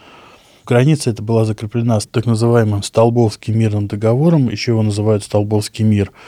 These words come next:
и он был подписан в семидесяти примерно километрах по прямой от этого моста в деревне Столбово, недалеко от Тихвина.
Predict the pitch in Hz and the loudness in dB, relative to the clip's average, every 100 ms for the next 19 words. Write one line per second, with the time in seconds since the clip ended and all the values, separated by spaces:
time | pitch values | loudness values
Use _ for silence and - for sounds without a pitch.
0 | - - - - - 117 147 139 120 113 | -20 -20 -20 -20 -4 0 2 2 0 0
1 | 110 - 135 117 107 117 120 117 - 107 | -2 -4 -4 -4 -4 -2 0 -2 -6 -8
2 | 107 107 104 101 107 110 107 104 - 104 | -4 -4 -4 -6 -4 -2 -2 -6 -12 -12
3 | - 117 151 160 123 107 104 107 107 - | -4 0 2 2 0 -2 -2 -2 -4 0
4 | 147 165 - - - - - - - _ | 0 0 -4 -20 -20 -20 -20 -20 -20 _
5 | _ 107 127 160 151 131 - 139 139 117 | _ -2 2 2 2 -2 2 4 4 2
6 | 113 110 110 107 113 143 131 - 110 - | 0 2 0 0 2 2 2 -2 -6 -4
7 | 101 92 | -6 -6